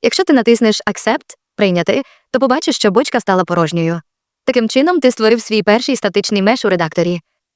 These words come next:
Інструменти моделювання можуть бути надзвичайно потужними, тому не соромся експериментувати. Ти, можливо, помітив, що бочка має стандартний шаховий малюнок.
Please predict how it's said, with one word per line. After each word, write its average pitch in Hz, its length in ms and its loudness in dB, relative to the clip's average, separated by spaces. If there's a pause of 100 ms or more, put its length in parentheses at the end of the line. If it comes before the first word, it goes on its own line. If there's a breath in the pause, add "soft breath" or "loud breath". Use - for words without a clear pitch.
(180)
Інструменти 294 460 2
моделювання 208 540 4
можуть 202 260 2
бути 214 200 2
надзвичайно 202 480 0
потужними, 170 580 -2 (240 soft breath)
тому 277 160 4
не 311 80 2
соромся 247 380 2
експериментувати. 185 840 0 (680)
Ти, 262 140 6
можливо, 220 300 4
помітив, 214 380 2
що - 180 0
бочка 233 320 0
має 214 200 4
стандартний 214 500 2
шаховий 208 340 0
малюнок. 175 360 -2